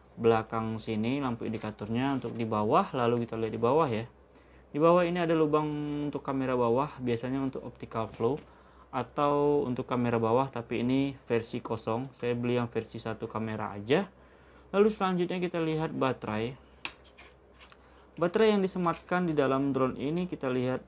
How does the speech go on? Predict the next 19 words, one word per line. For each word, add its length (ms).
eh, 960
seribu 480
delapan 560
ratus 160
mAh, 720
lumayan 400
besar. 400
Untuk 240
drone 240
harga 480
segini, 480
untuk 160
drone 240
sekecil 400
ini 240
seribu 320
delapan 480
ratus 160
mAh, 720